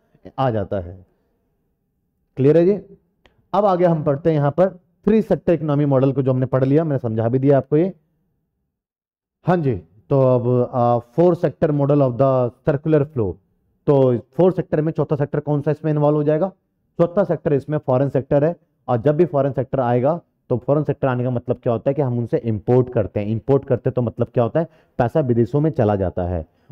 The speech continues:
और हम export करते हैं, तो export करना मतलब सामान को बेचना, विदेशों से पैसा वापस आ जाता है। इस बात को समझते हैं, जरा हम इसको एक फ्लो के माध्यम से समझते हैं। देखिए जरा, ये रहा,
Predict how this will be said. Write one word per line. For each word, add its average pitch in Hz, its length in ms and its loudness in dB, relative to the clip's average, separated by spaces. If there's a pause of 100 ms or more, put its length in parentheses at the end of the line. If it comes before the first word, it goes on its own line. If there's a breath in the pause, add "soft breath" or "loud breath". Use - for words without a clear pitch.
और 147 100 2
हम 165 180 -2
export 180 480 -2
करते 127 280 0
हैं, 101 100 -4
तो 117 60 0
export 143 340 -2
करना 143 220 -2
मतलब 135 200 -2
सामान 123 320 -2
को 160 100 0
बेचना, 107 380 0 (280 soft breath)
विदेशों 127 280 0
से 131 100 -2
पैसा 120 260 -2
वापस 127 360 0 (100)
आ 107 80 -2
जाता 92 280 -4
है। 85 280 -14
इस 90 120 -12
बात 107 160 -2
को 135 100 -2
समझते 131 340 -4
हैं, 170 140 -4 (280 soft breath)
जरा 123 160 4
हम 123 160 0
इसको 175 400 -2 (260)
एक - 140 -4
फ्लो 151 300 2
के 135 120 0
माध्यम 95 280 0
से 87 80 -10
समझते 90 360 -6
हैं। 90 180 -10 (880)
देखिए - 260 0
जरा, - 180 -12 (300)
ये 101 160 0
रहा, 85 160 -6